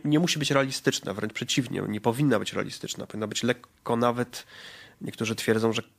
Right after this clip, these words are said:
cała sztuka jest lekką karykaturą, karykaturą w takim pozytywnym znaczeniu, gdzie włapujemy pewne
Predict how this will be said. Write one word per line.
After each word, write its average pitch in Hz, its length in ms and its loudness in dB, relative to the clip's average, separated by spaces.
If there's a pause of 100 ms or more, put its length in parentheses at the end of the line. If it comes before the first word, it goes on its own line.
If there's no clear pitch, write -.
cała 117 220 2
sztuka - 280 0
jest 113 160 2
lekką 120 360 -2
karykaturą, 123 640 2
karykaturą 110 600 -2
w - 240 -14
takim 123 360 -2
pozytywnym 120 840 0 (580)
znaczeniu, 131 440 2
gdzie 127 280 2
włapujemy 131 560 2
pewne 127 440 2